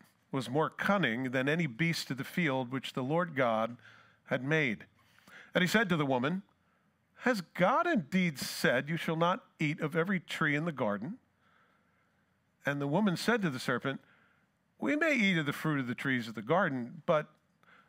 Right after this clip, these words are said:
of the fruit of the tree which is in the midst of the garden, God has said, "You shall not eat it,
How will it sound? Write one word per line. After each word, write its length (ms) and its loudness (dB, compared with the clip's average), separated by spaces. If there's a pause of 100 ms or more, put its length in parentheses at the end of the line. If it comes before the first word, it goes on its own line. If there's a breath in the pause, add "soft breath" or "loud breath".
(100)
of 140 0
the 60 0
fruit 420 0
of 180 -2
the 80 0
tree 580 2 (380 loud breath)
which 180 0
is 160 0
in 160 2
the 80 0
midst 400 0
of 80 -4
the 80 -4
garden, 480 -4 (540 loud breath)
God 240 4
has 100 -4
said, 380 2 (320 soft breath)
"You 80 -2
shall 240 4
not 240 2
eat 200 2
it, 180 0